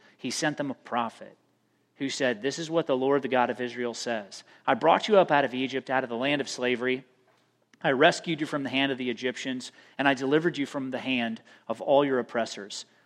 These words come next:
I drove them out before you and gave you their land. I said to you, 'I am the Lord your God.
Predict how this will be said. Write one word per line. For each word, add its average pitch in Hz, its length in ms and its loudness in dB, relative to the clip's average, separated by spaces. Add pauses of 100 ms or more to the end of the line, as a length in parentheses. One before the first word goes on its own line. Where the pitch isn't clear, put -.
I 127 120 -2
drove 170 340 4
them 185 140 2
out 170 220 8
before 185 340 6
you 107 280 -2 (420)
and 117 160 -6
gave 131 280 2
you 131 80 -2
their 123 180 2
land. 117 400 -4
I 147 80 4
said 170 280 0
to 147 60 -6
you, 139 220 -2
'I 160 220 0
am 175 160 -2
the 156 80 2
Lord 156 260 4
your 131 100 -4
God. 135 380 0